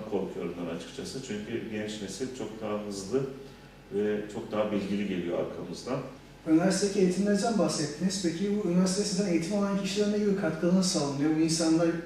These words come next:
Speaker 2: güvenlik iletişimleri nasıl kullanıyorlar?
Speaker 1: Şimdi aslında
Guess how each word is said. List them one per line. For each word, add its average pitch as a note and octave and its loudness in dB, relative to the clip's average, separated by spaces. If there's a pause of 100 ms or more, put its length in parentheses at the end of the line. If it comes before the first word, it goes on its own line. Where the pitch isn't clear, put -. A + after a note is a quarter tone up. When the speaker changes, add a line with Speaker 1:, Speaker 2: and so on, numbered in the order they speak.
(300)
Speaker 2:
güvenlik D#3+ 2
iletişimleri E3+ 0
nasıl - 2
kullanıyorlar? B2+ -6 (1000)
Speaker 1:
Şimdi C3 -4
aslında C3+ -2